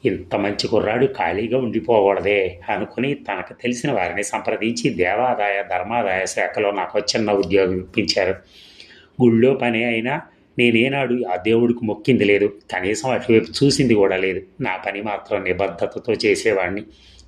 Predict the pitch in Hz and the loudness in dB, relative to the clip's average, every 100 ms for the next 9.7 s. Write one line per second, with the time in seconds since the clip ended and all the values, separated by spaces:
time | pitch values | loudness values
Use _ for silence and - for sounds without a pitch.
0 | - 87 95 92 101 104 101 90 107 101 | -4 -4 -2 -4 -6 -4 -4 -2 -4 -4
1 | 120 95 95 107 - 107 110 98 98 101 | -4 -4 -2 -2 -2 -2 0 2 2 2
2 | 104 98 101 - - - - - 131 120 | 2 0 -2 -8 -20 -20 -14 -2 0 4
3 | 139 120 117 104 - - - - 110 104 | 2 4 2 0 -2 -12 -8 0 2 4
4 | 107 98 92 104 101 95 98 92 92 92 | 2 0 -2 -2 0 0 0 0 -4 -2
5 | 120 110 160 117 - 120 113 120 113 113 | -2 -4 0 2 2 2 0 0 0 -2
6 | 107 107 101 101 110 - 107 87 - - | 2 2 2 4 2 4 0 -2 -8 -20
7 | - _ - - - - _ _ _ _ | -20 _ -12 -12 -18 -20 _ _ _ _
8 | _ - - 101 95 107 - 104 95 98 | _ -4 2 2 2 0 -2 -2 -2 -4
9 | 110 98 101 98 - 107 101 | -2 -2 -4 -4 -4 -4 -4